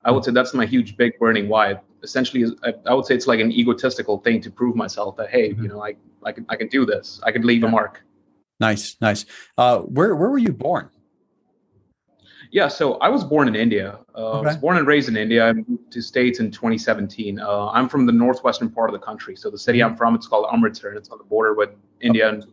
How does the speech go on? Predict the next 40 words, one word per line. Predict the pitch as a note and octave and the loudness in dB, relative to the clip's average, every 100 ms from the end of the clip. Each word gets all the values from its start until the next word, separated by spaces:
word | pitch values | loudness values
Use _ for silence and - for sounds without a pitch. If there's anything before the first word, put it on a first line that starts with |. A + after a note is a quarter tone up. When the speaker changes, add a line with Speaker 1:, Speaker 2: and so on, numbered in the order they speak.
| - | -6
Speaker 1:
India | A#2+ A2+ A2 | 0 2 2
and | G#2 | 0
Speaker 2:
Nice. | A#2 | -4
Speaker 1:
Pakistan. | - - - - - - | -4 -10 -20 -20 -20 -18
So, | - | -4
Speaker 2:
Yeah. | A#2 A#2 F#2 F2 | -2 0 -2 -6
Speaker 1:
yeah. | C3+ - _ _ _ _ _ _ _ _ _ _ - | -6 -8 _ _ _ _ _ _ _ _ _ _ 2
Speaker 2:
Yeah, | A2+ F#2+ G2 | 4 4 0
I'm, | B2 B2 | 0 2
I'm, | F#2+ B2 B2+ | 4 4 2
I'm | B2+ B2+ | 0 2
vaguely | D3+ D#3+ D3 | 2 2 2
familiar | B2+ B2 B2 A#2+ | 0 -2 0 0
with | A2+ A2 | -2 0
that | A2+ | 0
area | A2 A2 G#2+ | 2 0 0
of | |
the | G2+ | -4
world. | G2 G2 G2 G#2 A2+ | -6 -2 0 -2 -4
Uh, | - G#2 | -2 0
I'm | G#2 | 0
sure | G#2 B2 | 0 -2
Bradley's, | G2+ A2 A2 A2 G2+ G2 - | 4 4 4 2 -2 -4 -4
you | A2+ | -4
know, | G#2 | -2
been | A2 | -2
over | G#2+ G#2 | 0 2
there | G#2 | 0
once | G2+ G2+ | 0 -4
or | G2 | -6
twice | - G2+ G2 | 0 0 0
too. | - - G2 F#2 | -2 0 2 0
So, | - G2 F2+ F#2 - - - _ | 0 0 -2 -4 -14 -20 -20 _
um, | G#2 F#2+ F2+ F2 F#2+ | 0 2 4 0 -4
somewhere | - A#2 G#2+ | 0 2 2
close | G2+ - G2 - | 2 0 -2 -2
to | |
that. | F#2+ F2+ F#2 - | 0 0 0 0
But, | G2+ F#2+ - | -2 -2 -2
uh, | F#2+ F2 E2+ | 0 0 -2